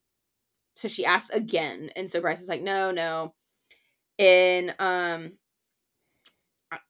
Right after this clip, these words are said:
knowing what we know, it's just a little scat-, like, you start to pick up how many times she asks. <gasps> This is where it gets funny. Danica goes,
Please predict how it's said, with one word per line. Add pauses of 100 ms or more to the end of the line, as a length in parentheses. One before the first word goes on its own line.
(380)
knowing
what
we
know,
it's
just
a
little
scat-,
like,
you
start
to
pick
up
how
many
times
she
asks. (720)
<gasps>
This
is
where
it
gets
funny.
Danica
goes,